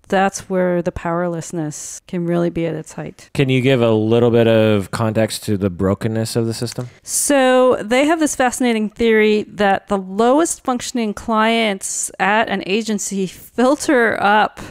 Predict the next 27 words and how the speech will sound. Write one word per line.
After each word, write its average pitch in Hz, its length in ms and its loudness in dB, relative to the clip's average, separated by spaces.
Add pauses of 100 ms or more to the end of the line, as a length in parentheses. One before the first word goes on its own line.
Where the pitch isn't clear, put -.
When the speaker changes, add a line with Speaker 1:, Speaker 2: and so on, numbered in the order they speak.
(400)
Speaker 1:
through 226 600 4
management, 190 800 -2
and 196 220 0
management 220 560 2
begins 202 340 -2
to 214 140 0
behave 208 800 0
like 202 340 0
the 220 100 2
lowest 190 500 2
functioning 180 760 -6 (300)
clients 190 460 -2
at 185 160 -6
the 170 140 -6
agency. 160 680 -8
Speaker 2:
Yeah, 110 240 2
I 127 120 4
would 131 120 2
say 113 480 2
whether 127 300 4
that's 120 280 2
true 147 240 2
or 120 100 4
not, 117 280 2
it 104 180 -2
definitely 107 580 0
fits, - 520 -2